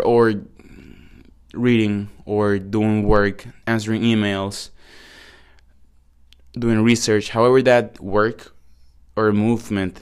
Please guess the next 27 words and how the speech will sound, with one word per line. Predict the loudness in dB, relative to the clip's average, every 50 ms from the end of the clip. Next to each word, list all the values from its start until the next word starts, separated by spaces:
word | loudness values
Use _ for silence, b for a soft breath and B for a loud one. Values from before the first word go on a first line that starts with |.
| -14 -8
looks | -6 -6 -6 -6 -6
like, | -6 -4 -4 -4 -6 -10 -16 -20 _ -20 -20 -20 -20 _ _ _ _ _ _ _ -20 -20 -20 -20 _ -20 -20 -20 -20 -20 -20 -20 -20 -20 -20 -20 -20 -20 -20 -18 -4 -2
pick | -2 -2 -2 -2 -2
the | -2
movement, | 0 0 -2 -4 -6 -8 -12 -14 -14 -14 -16 -20 -20 -20 -20 _
you | -12 -10
know? | -8 -6 -6 -6 -8 -10 -12 _ -20 _ _ -20 _ _ _ _ _ _ _ _ _ _ -10 _
It, | -2 -2 0 0
it, | 0
like, | 0 0 0 0 -2 -6 B B B B B B B _ _
I'm | -4 -4 -2
not | -2 -2
saying | -2 -2 0 2 2
not | 2 2 2 0 -6 -14 -20 _ _
to | -6 -6 -2
give, | 0 2 2 2 2 0 0 0 0 -2 -4 -6
to | -4 -4 -4
take | -4 -2 -2 0 0 0 -2 -4
time | -2 -2 0 0 0 0
off. | -2 -2 -2 0 0
Of | 0 0 0
course, | 0 2 2 2 0 -2 -4
that's | -2 -2 -2 -2 -2 -6
super | 0 2 4 4 4
important | 2 2 0 -2 -2 0 -2 -2 -2
to | 0 0
recharge. | 0 0 -2 -2 0 0 2 0 0 -2 -6 -12 -16